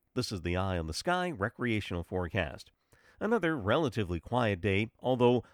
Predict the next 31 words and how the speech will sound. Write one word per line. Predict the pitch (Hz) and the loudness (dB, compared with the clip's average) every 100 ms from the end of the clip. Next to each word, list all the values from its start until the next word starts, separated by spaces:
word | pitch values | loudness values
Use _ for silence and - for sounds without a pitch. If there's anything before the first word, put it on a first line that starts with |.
| - | -6
a | 139 | -6
slightly | - 131 165 170 127 | -6 -4 -4 -2 -6
stronger | 113 - 131 131 90 117 - | -8 -4 -2 0 0 -2 -2
but | 90 80 | -6 -4
minor | 78 98 107 90 | -2 0 0 -2
system | - 127 117 120 | -4 -4 -4 -2
tracks | 120 113 - | -2 -2 -2
by | 107 107 | -2 -2
to | 95 85 | -2 -2
our | 80 | -2
north. | 82 90 98 - _ _ - | 0 0 -2 -4 _ _ -4
What | 98 | -4
it | 80 | -2
means? | 107 165 208 - _ _ | -2 -2 -4 -10 _ _
Some | 160 | -10
periods | 143 127 139 139 | -6 -2 -2 -4
of | 127 110 | -4 -2
light | 147 151 | -2 -4
snow | - 170 92 | -4 -2 -2
from | 64 76 | -4 -8
the | 73 | -2
Adirondacks | 78 90 92 104 104 113 - | -2 0 0 0 0 -2 -6
and | 73 76 | -8 -6
Route | 107 - | -8 -6
two | 120 90 | -4 -2
north, | 90 113 110 - _ | 0 2 0 -4 _
a | - | -8
dusting | 131 85 - 117 113 | -4 -4 -4 -6 -6
to | |
two | - 170 180 | -6 -4 -4
inches. | 196 208 - 71 | -4 -6 -6 -8